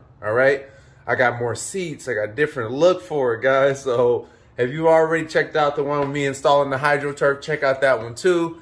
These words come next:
But let's check out this boat, y'all. Six-month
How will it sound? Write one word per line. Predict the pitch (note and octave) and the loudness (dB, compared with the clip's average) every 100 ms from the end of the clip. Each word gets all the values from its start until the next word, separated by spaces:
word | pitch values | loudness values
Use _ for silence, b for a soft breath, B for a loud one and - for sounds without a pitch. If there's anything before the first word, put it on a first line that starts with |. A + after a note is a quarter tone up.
| B B | B B
But | G#2 | -6
let's | A#2+ D3+ D#3+ D#3 - - | 0 2 2 0 -14 -14
check | E3+ D#3 - | -4 -4 -2
out | C#3 C3+ C3+ | -2 -2 -4
this | B2+ A2+ | -10 -12
boat, | G2+ B2+ D3 C#3 G2+ | -4 2 2 2 -4
y'all. | A2+ C3 C#3+ B2 | 0 2 2 -2
Six-month | - - F#3+ E3+ - D3+ D#3 | -10 -8 -6 -6 -10 -4 -4